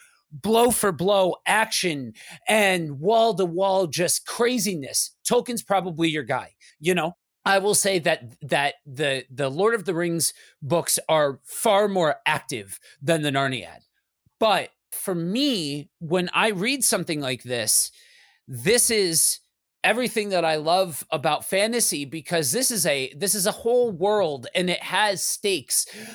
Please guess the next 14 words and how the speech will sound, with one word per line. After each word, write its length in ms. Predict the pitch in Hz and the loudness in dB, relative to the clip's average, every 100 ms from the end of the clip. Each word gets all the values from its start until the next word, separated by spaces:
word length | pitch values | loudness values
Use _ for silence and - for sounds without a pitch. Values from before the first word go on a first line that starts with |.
| - - | -10 -2
and 120 | 214 | 2
it 120 | 202 | 2
has 340 | 160 226 240 202 - | 2 2 2 0 -2
imperfect 600 | 247 - 226 220 208 - | -2 0 -2 -2 -4 -8
people, 400 | 220 190 160 147 | -10 -8 -6 -2
and 120 | 170 190 | 0 0
it 120 | 185 | 0
has 280 | 214 254 - | 0 2 0
people 300 | 226 220 190 | -4 -6 -4
that 200 | 170 165 | -4 -4
you 100 | 175 | -10
can 220 | 160 135 | -8 -2
get 180 | 147 - | -2 -2
behind, 400 | 135 123 95 | -10 -10 -16